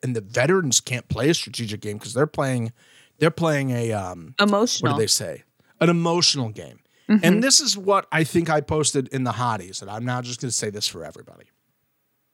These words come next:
Speaker 1: The veterans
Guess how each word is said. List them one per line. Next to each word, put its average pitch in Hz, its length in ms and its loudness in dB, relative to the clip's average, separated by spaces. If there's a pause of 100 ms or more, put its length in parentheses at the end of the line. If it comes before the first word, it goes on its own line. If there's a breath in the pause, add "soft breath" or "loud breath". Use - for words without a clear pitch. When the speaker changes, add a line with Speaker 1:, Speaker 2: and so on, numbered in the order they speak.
(2500)
Speaker 1:
The 165 600 4 (180)
veterans 233 760 2